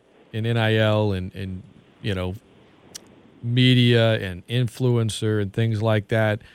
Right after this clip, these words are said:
uh, i-, i-, Russell Wilson's marketing team.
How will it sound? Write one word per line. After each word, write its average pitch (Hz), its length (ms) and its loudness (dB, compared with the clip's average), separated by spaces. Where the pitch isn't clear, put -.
uh, 165 120 2
i-, 175 240 -10
i-, 180 140 -4
Russell 202 460 4
Wilson's 147 540 4
marketing 107 500 0
team. - 240 -20